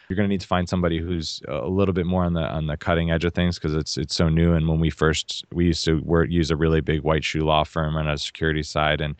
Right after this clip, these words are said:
they, they weren't comfortable with it. They didn't understand it. And so they wouldn't let us basically do it, <laughs> essentially, even if we paid them tons of money. So we found a, a, a great attorney, excellent attorney who, who knows a lot about this and has helped us navigate this process. And so, yeah, we're really excited about it. And I think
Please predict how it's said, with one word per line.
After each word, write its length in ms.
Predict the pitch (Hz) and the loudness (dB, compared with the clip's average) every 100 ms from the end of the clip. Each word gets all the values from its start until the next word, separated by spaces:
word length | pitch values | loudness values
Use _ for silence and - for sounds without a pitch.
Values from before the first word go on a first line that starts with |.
| - - - - | -14 -20 -20 0
they, 260 | 95 85 | 2 2
they 140 | 67 90 | 2 0
weren't 200 | 95 80 | 0 -2
comfortable 320 | 95 87 87 | -2 -2 -2
with 100 | 85 | -2
it. 100 | 85 | -2
They 100 | 80 | -2
didn't 140 | 82 | -2
understand 520 | 85 82 78 - 80 82 | 0 -2 -2 -2 -2 0
it. 140 | 78 | -2
And 100 | 76 | -2
so 240 | - 78 | -2 -2
they 120 | 78 80 | 0 0
wouldn't 300 | 85 73 - | 0 -2 -2
let 180 | 80 | -2
us 200 | 78 73 | -2 -6
basically 440 | - 82 80 - 78 | -4 -2 -2 -4 -2
do 260 | 73 95 | 6 6
it, 120 | 82 82 | 6 4
<laughs> 60 | |
essentially, 640 | 85 113 107 127 113 104 | 2 2 4 6 6 4
even 160 | 95 92 | 2 -2
if 100 | 90 | -2
we 100 | 90 | -2
paid 240 | 90 95 | 0 0
them 140 | 82 87 | 0 -4
tons 260 | 92 85 | -4 -6
of 60 | 85 | -4
money. 340 | 85 90 87 85 - - - | -2 0 0 -4 -12 -20 -12
So 200 | - 95 | -4 -2
we 100 | 92 | 0
found 320 | 90 85 85 | -2 -2 -2
a, 380 | 76 85 78 87 - | -2 -2 -2 -4 -6
a, 40 | |
a 40 | 82 | -2
great 300 | 98 95 87 | 2 2 0
attorney, 580 | 90 - 90 87 90 | -6 -4 -2 0 0
excellent 440 | 85 78 87 85 85 | 0 -2 -4 -2 -2
attorney 460 | 82 87 85 85 | -2 -2 0 0
who, 360 | 82 87 82 71 - | 0 0 0 0 -2
who 80 | 87 | 0
knows 300 | 80 82 80 | 0 0 0
a 40 | |
lot 140 | 76 | 0
about 260 | 76 73 71 | 2 0 0
this 180 | 78 - | -2 -6
and 60 | 71 | -10
has 80 | |
helped 240 | - 69 - | -8 -8 -8
us 100 | - | -6
navigate 380 | 73 73 73 69 | -4 -4 -6 -8
this 100 | 78 | -8
process. 540 | 76 71 78 - - | -2 -2 -2 -8 -8
And 100 | - | -10
so, 120 | - - | -6 2
yeah, 140 | 101 | 4
we're 140 | 82 | 4
really 200 | 82 85 | 2 2
excited 340 | 80 - 82 82 | 0 -2 -4 -2
about 160 | 80 | -2
it. 20 | 78 | 0
And 100 | 76 | -2
I 40 | |
think 260 | 73 80 | -2 -6